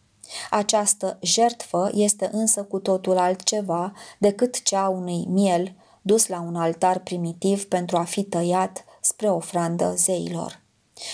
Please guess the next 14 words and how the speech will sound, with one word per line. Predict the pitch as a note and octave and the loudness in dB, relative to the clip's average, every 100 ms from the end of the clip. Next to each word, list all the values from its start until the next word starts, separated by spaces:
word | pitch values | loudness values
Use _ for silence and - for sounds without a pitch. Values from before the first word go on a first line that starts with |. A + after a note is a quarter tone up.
| - | -6
Mai | - B3 B3+ | 2 4 4
general, | A3 F#3+ F3+ F3 F3 A3+ B3 _ _ | 2 0 0 0 0 0 -4 _ _
este | G#3 A#3+ A#3+ - | 4 4 4 0
o | F#3 F3 F3 | 0 0 0
jertfă | F3 G3+ G3 - F3+ - | 4 2 2 -2 -2 -2
activă | F#3 - A3 G3 E3+ | -6 -4 0 2 2
și | E3+ - F3 | 0 -2 0
conștientă, | G#3+ G#3+ A3 - A3+ F#3 E3+ F3 G3 G#3 - - - | 0 2 0 -2 -2 -2 -2 0 -2 -2 -16 -10 2
nu | A#3 B3+ | 4 6
una | A#3 G3 F#3+ F#3+ | 4 4 2 2
a | |
supunerii | G3 F3+ F3 G3 F#3 F3 F3 | 2 -2 -2 -2 -2 -2 -2
pasive | F3 E3+ F3 G3 F#3+ G3 | 0 2 2 0 -2 -4
și | G3+ - F#3+ F#3+ | 0 0 0 -4